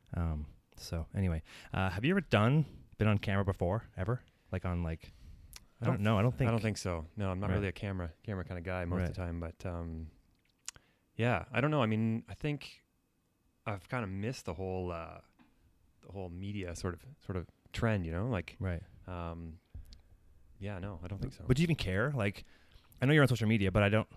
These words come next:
Speaker 1: you don't post a lot. Like, you post now and again. Do you, do you look at it a lot?
Speaker 2: No,
Speaker 1: Do you
Speaker 2: yeah, I think I'm one of those guys. So I, s-, you know, I was, uh, was never really into it,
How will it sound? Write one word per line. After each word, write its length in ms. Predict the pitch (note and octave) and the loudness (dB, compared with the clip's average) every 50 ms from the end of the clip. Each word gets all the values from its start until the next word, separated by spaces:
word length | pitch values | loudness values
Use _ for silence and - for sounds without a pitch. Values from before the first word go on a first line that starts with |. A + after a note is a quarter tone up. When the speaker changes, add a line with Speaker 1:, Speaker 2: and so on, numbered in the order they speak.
| - - | -4 -2
Speaker 1:
you 60 | A#2 | -2
don't 100 | A2 - - - _ _ | -2 -2 -4 -12 _ _
post 240 | - - A2 G#2 - | 2 2 2 2 0
a 40 | G#2 | 0
lot. 260 | F#2+ F#2 G2 - - | 0 2 2 2 0
Like, 120 | A2 G#2+ | -2 -4
you 60 | G2 - | 0 0
post 160 | A2 G2+ A2+ | 0 2 2
now 80 | G#2 | 2
and 80 | G2 F#2 | 2 2
again. 260 | F2+ F2+ F2+ F#2 G2 - - - - - - - - _ - | 0 2 2 0 0 -2 -4 -12 -16 -18 -20 -20 -20 _ 4
Do 80 | C3+ | 6
you, 140 | B2+ B2 G#2 - A2 | 6 6 6 2 0
do 100 | G#2+ A#2 | 2 4
you 80 | A2 | 4
look 260 | G2 F#2+ G#2+ A#2 - D3 | 6 8 8 8 8 6
at 140 | C#3 C#3+ | 4 2
it 240 | E3 E3+ - - - - - | 2 0 -4 -8 -16 -10 -6
a 60 | - | -2
lot? 240 | B2+ C3 C#3 D#3 D3+ - - - - - - - _ _ _ _ _ - | 0 0 0 0 -2 -6 -14 -20 -20 -20 -20 -20 _ _ _ _ _ -4
Speaker 2:
No, 160 | C#3 C#3 C#3+ | 0 2 4
Speaker 1:
Do 40 | C#3 | 4
you 40 | C#3+ D3+ | 4 4
Speaker 2:
yeah, 100 | D3+ C#3+ | 4 4
I 60 | B2 | 2
think 160 | - F3+ D#3+ | 0 -2 -4
I'm 80 | D#3+ C#3 | -2 -2
one 100 | C3+ C3 | -2 0
of 60 | B2 | 0
those 120 | A2 F#2+ | 0 0
guys. 260 | - A#2+ A#2+ B2 A2 | 0 0 0 0 0
So 80 | - A2 | 0 -2
I, 20 | |
s-, 180 | G#2 - - - | -2 -2 -4 -6
you 120 | - B2 | -6 -2
know, 120 | A2+ A2 A2 | 0 0 2
I 60 | A2 | 2
was, 220 | A2 G#2+ F#2+ G2 G#2 | 0 0 -2 -2 0
uh, 540 | G2+ F#2+ F#2 F2+ F2 E2+ E2+ E2 E2 E2 E2+ | 0 2 2 2 2 0 0 -2 -2 -2 -2
was 180 | F#2+ A2 A#2+ A#2 | -2 -2 -2 0
never 240 | A#2 A#2 A#2+ A#2+ A2+ | 0 0 2 2 2
really 400 | G#2 G#2 G#2 G2+ G2 F#2+ F#2+ G2+ G2 | 2 2 2 2 0 0 -2 -2 -4
into 300 | G2 G2 - G#2 F#2 F#2 | -4 -4 -4 -2 -2 0
it, 160 | F2+ F2 | -2 -2